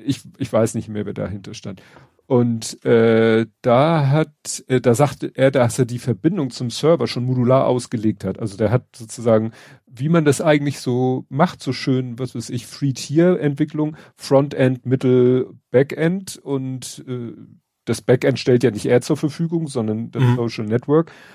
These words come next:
Speaker 1: Und dann das Frontend macht er und dann hat er halt die Mitte so gemacht, dass er, ähm, ja, also sozusagen nur den Mittelteil austauschen muss und,
Speaker 2: Mhm.
Speaker 1: äh,
Speaker 2: Ah,
Speaker 1: sich dann
Speaker 2: mhm.
Speaker 1: quasi, äh, so mit schnell Clients für alle möglichen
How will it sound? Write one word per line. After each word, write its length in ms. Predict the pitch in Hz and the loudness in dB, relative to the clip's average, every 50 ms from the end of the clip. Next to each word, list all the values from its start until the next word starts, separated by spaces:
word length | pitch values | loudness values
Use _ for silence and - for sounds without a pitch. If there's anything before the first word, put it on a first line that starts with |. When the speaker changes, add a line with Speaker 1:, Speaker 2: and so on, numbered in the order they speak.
| - - _ | -20 -16 _
Speaker 1:
Und 200 | - 143 117 120 | -4 -2 2 2
dann 180 | 117 107 98 | 2 2 2
das 200 | - 117 107 - | 0 -2 -2 -2
Frontend 640 | - - - 131 120 135 - - 139 143 143 - - | -4 -4 0 0 0 0 0 0 -2 -2 -2 -2 -4
macht 180 | 160 139 - - | -4 -2 0 2
er 100 | 160 123 | 2 2
und 80 | 127 | 2
dann 160 | 127 127 120 113 | 0 0 2 2
hat 140 | 135 - | 2 2
er 140 | 131 120 113 | 2 2 4
halt 160 | 117 117 113 | 2 2 0
die 80 | 123 117 | -2 -6
Mitte 260 | 110 120 127 - 147 | -6 -4 -2 -2 -2
so 240 | 127 113 127 127 135 | -2 0 0 0 0
gemacht, 460 | 139 139 127 135 139 131 - - - - - - _ _ _ - | 0 -2 -2 0 -2 -2 -2 -6 -16 -20 -20 -20 _ _ _ 2
dass 260 | 123 117 - - - | 2 2 2 0 -4
er, 540 | - 131 123 117 117 117 117 117 120 - - | 0 2 4 6 6 6 6 6 4 2 2
ähm, 520 | 127 120 110 110 117 113 113 117 113 - _ _ - | 2 2 2 2 0 -6 -6 -8 -8 -12 _ _ 2
ja, 220 | 151 117 87 87 - _ _ _ - - - | 2 2 2 2 -4 _ _ _ -20 -18 -12
also 160 | - 120 110 | -12 -10 -8
sozusagen 240 | 123 113 - 131 139 | -6 -2 0 2 2
nur 120 | 147 165 | 4 4
den 260 | 156 151 135 143 160 - _ _ _ _ _ _ _ - | 4 4 2 0 -6 -10 _ _ _ _ _ _ _ -2
Mittelteil 500 | 160 226 214 185 - - 131 120 117 123 | -2 0 0 0 0 2 4 4 4 4
austauschen 640 | 113 123 123 - - - 139 120 117 - - 120 | 4 0 -2 -2 -2 0 2 2 2 0 -2 -6
muss 280 | 113 127 175 180 - - _ - - - - - - | -4 -4 -4 -4 -6 -10 _ -20 -20 -20 -20 -20 -20
und, 680 | _ - 139 131 131 117 127 160 131 127 - - - | _ 0 2 4 4 4 4 4 2 -2 -10 -16 -12
Speaker 2:
Mhm. 200 | 135 131 127 127 | -8 -6 -4 -2
Speaker 1:
äh, 20 | 127 | 0
Speaker 2:
Ah, 80 | 131 | 0
Speaker 1:
sich 160 | 120 131 - - | 0 0 0 2
dann 160 | 143 127 123 123 | 2 2 4 2
Speaker 2:
mhm. 60 | 123 | 0
Speaker 1:
quasi, 560 | 135 - 135 127 123 117 110 123 120 120 120 | -2 0 2 4 4 4 2 -2 -2 -2 -2
äh, 140 | 127 127 123 120 120 123 120 120 120 117 | -4 -6 -8 -10 -10 -12 -12 -12 -12 -14
so 220 | 113 110 - 131 127 | -12 -6 -4 -2 0
mit 200 | 131 127 123 - | 0 0 0 -2
schnell 340 | - - 120 113 117 123 123 | -4 -2 2 4 4 4 2
Clients 540 | - - - 117 113 117 123 123 120 - | 0 2 2 4 4 4 2 0 -4 -6
für 220 | - - - 123 107 | -8 -6 -4 -2 2
alle 160 | 117 117 113 | 2 2 2
möglichen 640 | 117 127 131 - 117 101 95 113 104 98 95 92 | 2 0 0 0 -2 -4 -4 -4 -6 -6 -6 -8